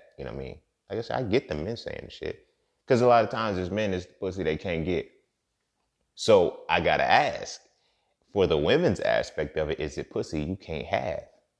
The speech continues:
And I don't mean have in the sense of, you know, you're, you're homosexual and you, you like girls and shit. But I mean, no,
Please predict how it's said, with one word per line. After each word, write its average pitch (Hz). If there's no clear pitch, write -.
And 85
I 98
don't 107
mean 101
have 98
in 85
the 80
sense -
of, 76
you 80
know, 73
you're, 82
you're 73
homosexual 85
and 73
you, 78
you 82
like 60
girls 87
and 71
shit. -
But 73
I 80
mean, 76
no, 85